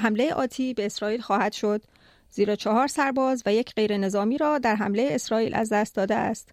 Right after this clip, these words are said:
یک مقام ایرانی نیز به این روزنامه گفت ایران می‌تواند از خاک عراق برای بخشی از عملیات استفاده کند و احتمالاً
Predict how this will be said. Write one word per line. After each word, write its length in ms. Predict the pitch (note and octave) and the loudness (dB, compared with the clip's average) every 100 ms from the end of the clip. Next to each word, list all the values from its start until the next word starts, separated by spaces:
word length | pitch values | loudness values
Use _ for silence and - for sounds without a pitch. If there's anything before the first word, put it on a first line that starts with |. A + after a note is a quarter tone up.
| _ _ - - _ - | _ _ -20 -20 _ -6
یک 180 | G3 A3+ | -2 0
مقام 300 | G3 A3+ A3 | 2 2 0
ایرانی 460 | G3+ G3+ G3+ A3 C4+ | 0 0 0 0 0
نیز 300 | D4+ D4+ - | 0 0 0
به 80 | |
این 140 | G#3 A3 | 0 2
روزنامه 440 | G#3+ G3+ G3 G3 | 0 0 0 0
گفت 440 | A3+ D4 D#4+ - - _ - | 2 0 0 -10 -20 _ -6
ایران 300 | A3 G3+ G3+ | 0 0 2
می‌تواند 580 | A3 A3+ G#3+ G#3 G3+ F#3+ | 0 0 0 0 0 -2
از 160 | - - | -4 -2
خاک 260 | A3 A3 - | -2 -2 0
عراق 460 | F#3+ B3 D#4+ - - _ _ - | 2 2 0 -6 -20 _ _ -4
برای 280 | E3+ G#3+ G#3+ | 0 0 0
بخشی 300 | G#3+ - - | -2 -2 -4
از 140 | G3 - | -4 -4
عملیات 520 | G3 G3 G3 C4+ D#4 | -2 0 0 -2 -2
استفاده 420 | A3+ - - F#3+ G3+ | -6 -6 -4 -2 -2
کند 420 | G#3 F#3+ A3 - _ _ _ - _ | -2 -4 -6 -12 _ _ _ -20 _
و 40 | - | -6
احتمالاً 680 | F#3 - G#3 G#3 G#3+ D4+ | -4 -2 0 2 0 0